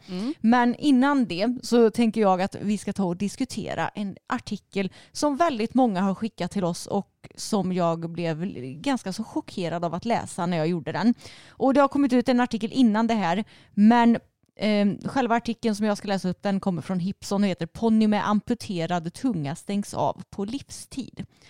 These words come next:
Speaker 2: Danmarks ridsportförbund har stängt av en ponny från tävling på livstid. Detta efter att ponnyns tunga amputerats.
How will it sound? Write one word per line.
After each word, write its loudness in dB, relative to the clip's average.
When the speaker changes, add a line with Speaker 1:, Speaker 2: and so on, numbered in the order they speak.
Speaker 2:
Danmarks 0
ridsportförbund -2
har 4
stängt -2
av 4
en 2
ponny 2
från 0
tävling -2
på -2
livstid. -8
Detta 0
efter -2
att -2
ponnyns -2
tunga 0
amputerats. -6